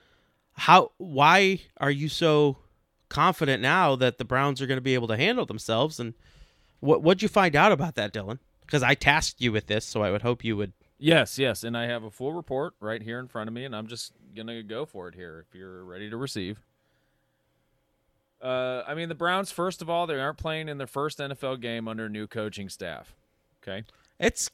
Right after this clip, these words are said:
Speaker 2: And
Speaker 1: that's kind of a big deal.
Speaker 2: And, uh,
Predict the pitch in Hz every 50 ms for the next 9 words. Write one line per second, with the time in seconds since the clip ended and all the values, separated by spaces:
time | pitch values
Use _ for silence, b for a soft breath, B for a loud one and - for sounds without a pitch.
0 | _ _ - 113 113 107 107 107 104 - _ - - - - - - - - -
1 | - 277 240 190 156 139 117 123 113 101 - - 76 - - - _ _ _ _
2 | _ - _ _ _ _ _ _ _ _ _ _ _ _ _ _ _ _ _ _
3 | _ _ _ _ _ _ - 135 135 131 127 120 113 135 131 127 127 127 127 127
4 | 127 123 117